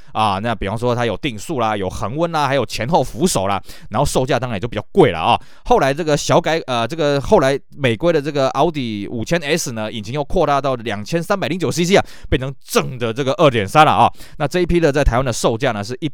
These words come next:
百八十一点九万啊。不过呢，讲到五千S呢，各位应该都印象还，应该都会想得起另外一件事情啊。其实呢，我们现在看奥迪在这个亚洲地区的销量呢，在中国大陆当然是一飞冲天，这不用讲了啊。那台湾的销量呢，这几年呢，这个，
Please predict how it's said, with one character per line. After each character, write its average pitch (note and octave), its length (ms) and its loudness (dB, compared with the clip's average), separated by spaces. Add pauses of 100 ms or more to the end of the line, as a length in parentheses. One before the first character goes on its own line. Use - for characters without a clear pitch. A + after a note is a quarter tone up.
百 F#2 220 -2
八 B2 220 -2
十 A2 180 -6
一 B2 60 -4
点 A#2 200 -2
九 B2+ 220 -6
万 A#2+ 280 6
啊。 E2+ 240 -4 (400)
不 - 80 4
过 D#4 140 4
呢， C4 100 2
讲 C3+ 220 -4
到 G3+ 100 4
五 A#2 160 2
千 F3 180 2
S E3 280 0
呢， A#2+ 100 -6
各 D3 160 -6
位 C#3 160 -2
应 D#3 200 -8
该 D3 180 0
都 D3 300 0 (400)
印 G3 200 -4
象 D#3+ 240 0
还， C#3+ 180 2 (380)
应 C4+ 120 -14
该 C#4 100 6
都 D4 80 2
会 D4 80 6
想 - 180 -2
得 F#3+ 80 -4
起 D3+ 120 -2
另 A3+ 160 -2
外 F#3+ 100 6
一 - 20 2
件 E3 160 4
事 F3 160 0
情 G#2+ 120 -4
啊。 G2+ 120 2 (540)
其 D4 120 2
实 D#4 100 -2
呢， D4+ 140 4
我 G3+ 80 4
们 F3+ 100 0
现 A3+ 100 0
在 G#3+ 80 2
看 G3+ 200 0
奥 G#3+ 260 2
迪 F#3+ 160 -4
在 E3+ 240 2
这 D3+ 160 0
个 C#3 200 0
亚 A#2 140 2
洲 E3+ 160 0
地 G3+ 140 -6
区 E3+ 100 -6
的 F3+ 80 0
销 F#3+ 200 4
量 F#3 120 4
呢， D#3 80 2
在 D#3 120 4
中 F3 100 0
国 D#3+ 80 0
大 E3 140 2
陆 D3+ 40 2
当 D3 120 0
然 C#3 80 -2
是 B2+ 40 -8
一 D3+ 80 -4
飞 C#3 160 -2
冲 C#3 200 -4
天， C3+ 120 0
这 B2 80 -4
不 B2+ 100 -2
用 D#3+ 140 -2
讲 E2 200 -6
了 E2+ 80 -6
啊。 A2+ 160 2
那 C#3 120 -2
台 C3 200 0
湾 D#3+ 100 0
的 D3 80 0
销 E3 160 2
量 E3+ 140 0
呢， C3+ 40 -4
这 D#3 140 -2
几 A#2 160 -8
年 F#2+ 180 -8
呢， A#2 160 -4
这 A#2 120 -10
个， A#2+ 100 -4